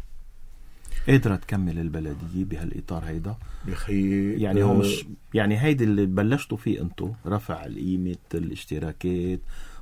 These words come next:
Speaker 1: ويمكن بكرة تفرضوا بعض الضرائب. هالضرائب هيدي كمان نوع مثل، مثل بدكم مصاري، منين بتجيبوا مصاري؟
Speaker 2: مزبوط. إذا ما إجينا
Speaker 1: إذا
Speaker 2: مصاري،
Speaker 1: بدك تأمن رفع النفايات وبدك تأمن شوية،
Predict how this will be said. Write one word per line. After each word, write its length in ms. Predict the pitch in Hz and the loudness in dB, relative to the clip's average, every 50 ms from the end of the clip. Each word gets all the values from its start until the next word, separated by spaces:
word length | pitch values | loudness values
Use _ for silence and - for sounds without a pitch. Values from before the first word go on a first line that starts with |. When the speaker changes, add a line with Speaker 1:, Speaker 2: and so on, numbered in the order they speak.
| - | -2
Speaker 1:
ويمكن 400 | - 104 110 127 143 139 - 113 | 2 2 4 4 2 2 2 0
بكرة 220 | 110 139 - 127 117 | 0 2 0 0 -2
تفرضوا 420 | 110 143 139 - 143 120 107 110 | -2 -2 -2 -2 -2 0 0 2
بعض 240 | 113 131 143 139 147 | 2 2 0 2 0
الضرائب. 560 | 139 139 156 170 226 254 - - - 82 85 - - - - - - - 123 107 - - - - | 0 0 0 0 0 -2 -4 -4 -6 -8 -8 -8 -14 -16 -18 -18 -16 -12 -12 -12 -12 -12 -10 -6
هالضرائب 580 | 110 113 117 113 123 127 156 170 180 165 139 131 | -4 -4 0 2 4 6 8 10 10 10 8 8
هيدي 520 | 139 147 147 139 117 110 110 110 120 123 - - - - - - | 6 4 4 4 6 6 6 6 4 2 -2 -10 -20 -20 -14 -2
كمان 340 | - 160 165 175 170 156 143 | 2 4 4 6 6 6 6
نوع 220 | 139 143 156 147 147 | 6 6 6 4 4
مثل، 260 | 147 143 139 - 139 | 2 2 2 2 2
مثل 360 | 139 139 139 - 135 131 131 135 - - 110 101 104 110 - | 2 2 2 2 2 2 2 -2 -6 -4 0 0 0 2 4
بدكم 520 | 131 131 127 123 143 139 - - 131 120 | 4 4 8 8 6 6 6 4 4 4
مصاري، 280 | 113 - - 110 104 101 | 4 4 4 2 4 6
منين 200 | 95 101 101 98 | 4 4 4 2
بتجيبوا 320 | 95 87 87 90 92 87 | 0 0 -4 -4 -4 -4
مصاري؟ 400 | 85 87 85 - - 80 85 92 - - - | -6 -6 -6 -6 -6 -8 -8 -8 -10 -10 -8
Speaker 2:
مزبوط. 340 | 95 92 87 - 82 80 - - _ - _ - - - | -8 -8 -8 -8 -10 -12 -12 -12 _ -20 _ -20 -6 -2
إذا 180 | 107 92 85 95 | 0 2 2 2
ما 200 | 90 95 - - | 2 2 0 -2
إجينا 220 | 101 - 95 90 | -2 0 2 4
Speaker 1:
إذا 120 | 98 104 104 | 6 6 8
Speaker 2:
مصاري، 180 | 98 - 101 | 8 8 8
Speaker 1:
بدك 260 | 92 - 87 85 85 | 6 6 6 4 2
تأمن 460 | 87 143 131 127 123 120 117 113 107 110 | 2 4 4 6 6 6 6 6 6 4
رفع 420 | 113 - 113 120 127 - 110 98 | 4 4 4 4 4 4 0 2
النفايات 640 | 98 104 104 - - 107 101 92 90 90 95 - | 4 4 4 4 4 2 2 4 2 0 0 -2
وبدك 320 | 95 98 98 90 98 92 - | 0 0 0 0 0 -4 -4
تأمن 460 | - - 113 110 107 104 104 104 101 | -4 -2 0 2 4 4 4 4 2
شوية، 460 | - - - - 113 110 107 104 95 | 0 -2 0 2 2 4 4 2 0